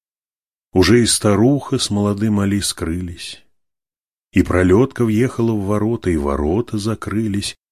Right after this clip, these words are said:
а мы все еще стояли, забыв место, время, забыв, что хотелось есть, жару,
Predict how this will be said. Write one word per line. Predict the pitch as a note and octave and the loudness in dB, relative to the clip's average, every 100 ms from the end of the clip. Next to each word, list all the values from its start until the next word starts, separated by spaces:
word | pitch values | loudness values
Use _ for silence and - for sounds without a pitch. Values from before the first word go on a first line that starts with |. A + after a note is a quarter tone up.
| _ _ _ _ | _ _ _ _
а | - D2 C#2+ | -10 -6 -4
мы | C2+ F2 A2+ | -2 -2 -2
все | A2 - G2 G2+ | -4 -4 -2 -2
еще | F2+ - | -2 -4
стояли, | - - D#2+ D#2 D2+ C#2 B1+ B1+ - _ _ _ - | -6 -6 -6 -4 -6 -6 -8 -12 -16 _ _ _ -12
забыв | D2+ C2 C2 - D2 | -6 -4 -6 -8 -4
место, | D2 G#2 A2+ - - G#2 - _ _ _ _ _ _ | -2 -2 -6 -10 -12 -14 -16 _ _ _ _ _ _
время, | B1+ B1+ C2 D2+ G2+ G2 G#2 _ _ _ _ _ _ _ _ - | -6 -4 -2 0 -2 -4 -12 _ _ _ _ _ _ _ _ -4
забыв, | D#2+ E2 G2 A#2+ | 0 2 2 2
что | - F2+ | -2 -6
хотелось | F#2 E2+ A#2 A2+ E2 - | -6 -4 0 0 0 -2
есть, | D2+ D2 G#2 C3+ - - - _ _ _ _ _ - | -4 -4 -4 -6 -12 -18 -20 _ _ _ _ _ -8
жару, | C#2 C#2 C#2 D#2+ G#2 B2+ | -4 -2 -2 0 -2 -4